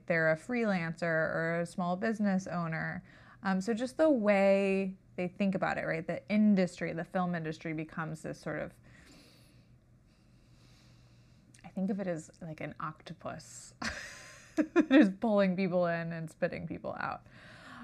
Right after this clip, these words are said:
Um, and I think part of the reason why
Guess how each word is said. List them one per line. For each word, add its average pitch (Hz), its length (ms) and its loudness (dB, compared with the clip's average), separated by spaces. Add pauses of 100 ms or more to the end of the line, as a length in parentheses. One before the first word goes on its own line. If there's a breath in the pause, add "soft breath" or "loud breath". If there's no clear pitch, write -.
(160 loud breath)
Um, 160 880 0 (1500)
and 220 160 4
I 214 160 2
think 226 380 0
part 214 420 2
of 220 240 0
the 208 120 2
reason 180 560 0
why 170 600 -2